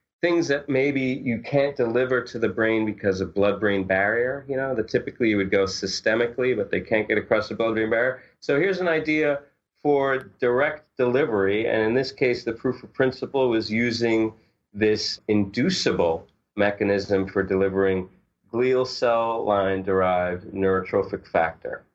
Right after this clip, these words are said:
Okay, so this molecule, G D N F, it's been shown to provide benefits to Parkinsonian patients, and it's also actually in clinical trial for A L S right now. But the thing is, with the idea of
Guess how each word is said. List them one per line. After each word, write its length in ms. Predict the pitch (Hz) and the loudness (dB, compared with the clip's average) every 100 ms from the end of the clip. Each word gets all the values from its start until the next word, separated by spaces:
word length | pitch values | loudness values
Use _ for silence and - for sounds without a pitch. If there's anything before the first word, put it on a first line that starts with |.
| _ | _
Okay, 440 | - - 117 123 123 - _ - | -10 -2 0 0 -2 -12 _ -14
so 680 | - 160 151 143 143 147 - _ _ _ - | -2 0 2 2 2 -2 -6 _ _ _ -2
this 420 | 151 165 - - | 0 0 -4 -2
molecule, 540 | 143 151 147 - 123 | 0 2 0 0 -2
G 180 | 101 123 | -2 -4
D 220 | 120 117 | 0 2
N 160 | 107 101 | 2 2
F, 340 | 98 - - - | 0 -4 -10 -6
it's 260 | 117 - - | -6 -6 -6
been 280 | - 117 | 0 0
shown 300 | 117 139 131 127 | 0 0 0 0
to 100 | 120 | -6
provide 420 | 117 113 113 110 | -2 0 0 0
benefits 480 | 113 113 120 113 - | 0 0 -2 -6 -8
to 100 | 98 | -4
Parkinsonian 840 | 117 110 - 104 - 127 135 113 | 0 0 -2 -6 -2 0 0 -2
patients, 640 | 107 98 98 117 175 - - _ _ - - | 0 0 0 -2 -4 -10 -20 _ _ -14 -2
and 240 | 110 113 117 | 2 2 2
it's 120 | 139 | 2
also 600 | 147 208 - 139 131 - | 2 0 0 0 0 0
actually 420 | 131 131 - 131 | -2 0 -2 0
in 280 | 127 120 113 | 2 2 0
clinical 340 | - 131 120 127 | 0 0 0 -2
trial 320 | - 139 135 | 0 0 0
for 380 | - 120 113 - | -2 0 0 0
A 180 | 117 113 | 0 2
L 120 | 117 | 2
S 380 | 180 - - - _ _ _ - | 0 -2 -10 -20 _ _ _ -2
right 220 | 104 - | 0 2
now. 240 | 104 101 | 0 0
But 180 | 101 110 | 0 -2
the 80 | 110 | -6
thing 340 | - 180 170 | -6 -2 0
is, 240 | 156 139 120 | 0 0 -2
with 160 | 117 | -2
the 100 | - | 0
idea 540 | 101 107 98 131 135 123 | 2 0 0 0 0 0
of 320 | 113 104 98 | 0 0 -2